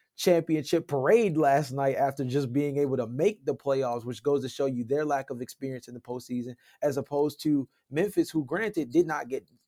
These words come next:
get far, didn't advance in the playoffs, but definitely showed significant strides last season. So is there anything particular about Memphis that stands out to you beyond just, like, the youth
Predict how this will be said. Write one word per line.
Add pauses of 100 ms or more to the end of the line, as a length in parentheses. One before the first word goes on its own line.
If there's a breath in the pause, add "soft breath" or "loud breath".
get
far,
didn't
advance
in
the
playoffs,
but
definitely
showed
significant
strides
last
season. (300 soft breath)
So (220 soft breath)
is
there
anything
particular
about
Memphis
that
stands
out
to
you
beyond
just,
like,
the
youth